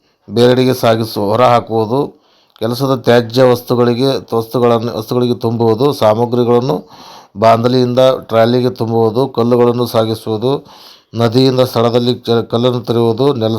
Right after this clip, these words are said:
ಸ-, ಸಮತಟ್ಟು ಮಾಡುವುದು, ಬಾಂಡಿಂಗ್ ಮಾಡುವುದು, ನೀರು ಸಂರಕ್ಷಣಾ ಪ್ರದೇಶದಲ್ಲಿ ಗೋ-, ಗೂಳಿ ತೊಡುವುದು, ಆ, ಹೂ-, ಹೂಡಿದ ಮಣ್ಣನ್ನು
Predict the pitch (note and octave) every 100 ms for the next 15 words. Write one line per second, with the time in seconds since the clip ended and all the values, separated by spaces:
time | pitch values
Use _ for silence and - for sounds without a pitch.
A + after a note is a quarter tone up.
0 | - - B2 A2+ F#2 A2 A#2 A#2+ C#3 B2+
1 | B2+ A2+ A2 A2 A2+ D3+ - - - -
2 | _ F#2+ A2 A#2 A#2 C3+ B2+ A#2+ A#2 A2+
3 | C3 B2 A#2+ B2+ A2+ A#2+ A#2 - A#2+ A2+
4 | A2 A#2 A2+ A2 A#2 C3+ C#3+ - - -
5 | - _ A2 A2 A2+ G#2+ G#2 G2+ A2+ C3
6 | B2+ A#2 A#2 A2+ D3 D#3+ B1+ - _ -
7 | - _ _ A#2 A#2 A#2 A2 - G2+ A#2+
8 | A2+ A#2+ C#3 C3 A#2+ A#2+ B2 A#2+ C3